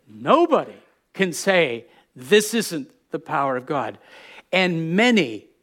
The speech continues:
many religious leaders believed in him. This is a salvation activity. He's saving souls. That's why Jesus waited. Exodus seven,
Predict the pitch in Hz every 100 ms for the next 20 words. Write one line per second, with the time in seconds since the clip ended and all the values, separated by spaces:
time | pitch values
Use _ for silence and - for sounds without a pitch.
0 | _ 139 139 170 320 427 403 - - _
1 | _ _ _ 160 160 147 147 - 143 120
2 | 107 - 135 - 104 - - - - -
3 | _ _ - - - - _ 262 285 226
4 | 147 - - 214 226 226 277 - 170 139
5 | 117 - 127 104 - _ _ _ _ -
6 | 262 254 - 226 226 170 - 226 294 -
7 | - - - _ _ _ _ _ _ _
8 | _ _ - 196 - 233 202 135 139 117
9 | 104 131 110 160 - - _ _ 175 190
10 | - 240 208 - 226 196 175